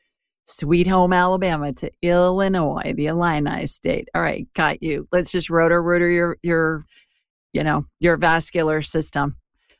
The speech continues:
like what we did with the neurological system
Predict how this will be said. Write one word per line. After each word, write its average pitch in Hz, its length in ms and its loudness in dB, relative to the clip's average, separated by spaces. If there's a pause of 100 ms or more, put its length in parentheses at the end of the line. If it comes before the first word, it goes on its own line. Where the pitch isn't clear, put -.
(100)
like 160 340 0
what 165 200 2
we 165 160 0
did 156 340 2
with 156 160 -2
the 160 120 -2
neurological 151 760 0
system 143 640 -6